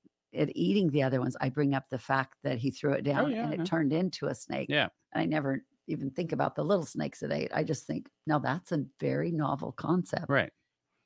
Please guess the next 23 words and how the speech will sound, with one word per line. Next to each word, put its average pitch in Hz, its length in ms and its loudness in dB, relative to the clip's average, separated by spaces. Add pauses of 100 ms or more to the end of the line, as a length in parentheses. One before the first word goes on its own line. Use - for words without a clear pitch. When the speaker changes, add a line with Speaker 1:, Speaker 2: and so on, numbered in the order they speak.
(220)
Speaker 2:
But, 135 200 4
but 131 120 4
the - 60 4
Speaker 1:
For 131 60 6
Speaker 2:
reason 135 260 4
why, 117 360 2
Speaker 1:
Christians. 123 180 -6
Speaker 2:
uh, 127 240 -6
the 120 80 2
reason 123 220 2
why 101 340 2
I 107 100 0
bring 104 360 0
that 101 260 2
particular 92 440 -6
metaphor 95 480 -2
up - 160 -10
is 90 160 -6
because - 480 -2 (720)
we 110 200 2
have, 117 420 0 (640)
we 113 180 -2
have 127 440 0